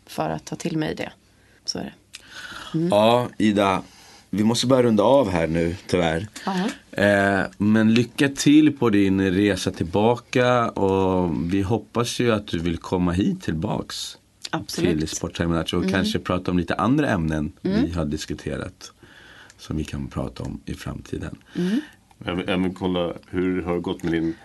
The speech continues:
Speaker 3: mentala
Speaker 1: Rehab
Speaker 3: process.
Speaker 1: också,
Speaker 2: Men jag vill
Speaker 1: kanske.
Speaker 2: bara ändå
Speaker 3: Det var ju
Speaker 2: säga,
Speaker 3: intressant.
Speaker 2: trots all den här tunga perioden så är du ändå
Speaker 1: Mm.
Speaker 2: väldigt positiv människa. Du kommer in här och är väldigt glad, så
Speaker 1: Mm.
Speaker 2: att... Eh,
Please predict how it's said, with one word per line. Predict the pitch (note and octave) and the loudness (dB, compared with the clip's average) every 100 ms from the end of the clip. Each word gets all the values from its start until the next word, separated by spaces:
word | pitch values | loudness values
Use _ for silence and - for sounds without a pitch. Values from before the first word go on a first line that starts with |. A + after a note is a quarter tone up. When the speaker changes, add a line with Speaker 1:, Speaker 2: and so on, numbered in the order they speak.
| - | -8
Speaker 3:
mentala | F2+ E2+ F2+ E3+ | -6 -4 -2 0
Speaker 1:
Rehab | G#3+ - A3+ G3+ | 2 2 4 4
Speaker 3:
process. | D#3+ D3+ | 2 -2
Speaker 1:
också, | E3 - - | -6 -2 2
Speaker 2:
Men | |
jag | A#2+ | 6
vill | B2+ | 6
Speaker 1:
kanske. | B2 | 6
Speaker 2:
bara | B2+ | 6
ändå | B2+ C3+ | 6 4
Speaker 3:
Det | - | 6
var | C3+ | 6
ju | |
Speaker 2:
säga, | D3+ C#3 | 8 6
Speaker 3:
intressant. | A2+ G#2+ | 4 4
Speaker 2:
trots | C#3+ D#3 - | 4 4 4
all | C#3 | 4
den | C3 | 4
här | A2+ | 2
tunga | - A#2+ A2+ | 2 4 4
perioden | G#2 A2+ A#2+ D3 C3 A2 | 2 2 6 6 4 2
så | - | 2
är | G#2 | 2
du | |
ändå | G2+ A2+ | 4 4
Speaker 1:
Mm. | A2+ | 4
Speaker 2:
väldigt | B2 A2+ - | 4 2 0
positiv | C3 B2+ - C3 - A2 | -2 0 0 -2 0 2
människa. | A2+ A2 G#2+ - A2 | 4 4 2 0 0
Du | G#2+ | 0
kommer | - A2 G#2+ | -2 2 4
in | G#2+ A#2 A2 | 4 2 2
här | G#2+ A2 A2+ G#2 | 2 2 2 2
och | G#2 | 0
är | |
väldigt | G#2 G2 F#2+ | 0 0 -2
glad, | G2+ G#2 A2+ A#2 A#2 A2+ - | 0 2 4 4 2 0 -2
så | - G#2 | 0 2
Speaker 1:
Mm. | E3 | 2
Speaker 2:
att... | G#2 | 2
Eh, | G2 | 0